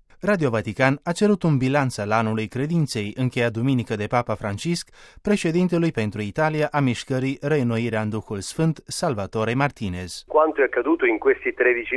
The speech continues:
Speaker 2: mesi dall'indizione dell'anno della fede con
Speaker 1: Văzând cele întâmplate în aceste treisprezece luni, de la proclamarea anului credinței de către Benedict al șaisprezecelea, până la încheierea aceluiași an de Papa Francisc,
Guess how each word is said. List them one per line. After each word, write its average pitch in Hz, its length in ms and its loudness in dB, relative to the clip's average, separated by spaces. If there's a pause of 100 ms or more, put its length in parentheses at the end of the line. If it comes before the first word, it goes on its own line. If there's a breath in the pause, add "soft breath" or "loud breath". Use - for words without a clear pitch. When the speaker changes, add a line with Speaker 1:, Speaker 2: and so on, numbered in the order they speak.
Speaker 2:
mesi 120 360 4
dall'indizione 113 760 2
dell'anno 117 360 2
della 110 240 -2
fede 127 300 -6
con 110 200 -14
Speaker 1:
Văzând 139 400 4
cele 165 200 4
întâmplate 131 540 2
în 104 80 0
aceste 110 440 -2
treisprezece 123 800 0
luni, 139 400 2
de 113 100 -6
la 98 120 -4
proclamarea 113 840 -2
anului 113 360 0
credinței 110 640 -4
de 101 100 -6
către 107 280 -6
Benedict 107 480 -4
al 117 80 2
șaisprezecelea, 127 880 0 (360 loud breath)
până 185 360 6
la 156 160 2
încheierea 156 480 2
aceluiași 110 580 -2
an 131 280 2
de 117 120 -6
Papa 101 340 -4
Francisc, 139 600 -2